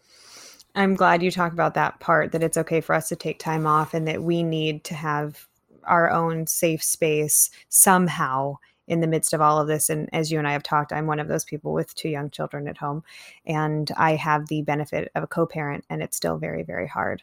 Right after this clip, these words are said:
And I think there's something even relieving about just hearing someone else say, "This is really,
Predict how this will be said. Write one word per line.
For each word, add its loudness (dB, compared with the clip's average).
And -6
I -4
think -6
there's -6
something -4
even -6
relieving -4
about -6
just -8
hearing -2
someone -6
else -6
say, -4
"This -4
is -8
really, -8